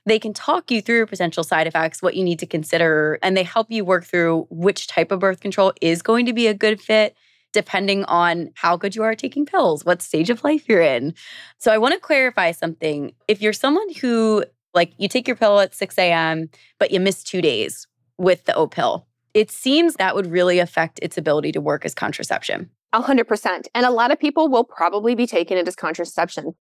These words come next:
Speaker 2: If you go to your practitioner or go to a clinic, hopefully, they will tell you it's gonna take a couple weeks to kick in.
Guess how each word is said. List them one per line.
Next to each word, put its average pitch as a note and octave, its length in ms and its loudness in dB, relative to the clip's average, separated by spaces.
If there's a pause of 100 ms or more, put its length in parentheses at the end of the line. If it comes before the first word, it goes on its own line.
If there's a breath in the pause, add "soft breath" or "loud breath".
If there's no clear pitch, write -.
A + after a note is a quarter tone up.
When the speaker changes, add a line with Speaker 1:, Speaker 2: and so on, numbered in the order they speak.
(100)
Speaker 2:
If A#3 180 -2
you G3 260 -4
go A#3 200 4
to D4+ 120 -2
your E4+ 80 0
practitioner A#3 680 -2
or E3+ 140 0
go E3+ 100 4
to G3+ 80 2
a C#4 60 -2
clinic, F#3+ 360 -2
hopefully, F#3+ 640 0
they G#3 180 4
will C#4 140 4
tell B3+ 260 2
you E3+ 360 -4 (380)
it's A#3+ 180 0
gonna C4+ 180 4
take C4+ 180 0
a B3 60 -2
couple A3 260 -2
weeks F#3 240 0
to F#3 80 -4
kick - 220 -6
in. - 260 -8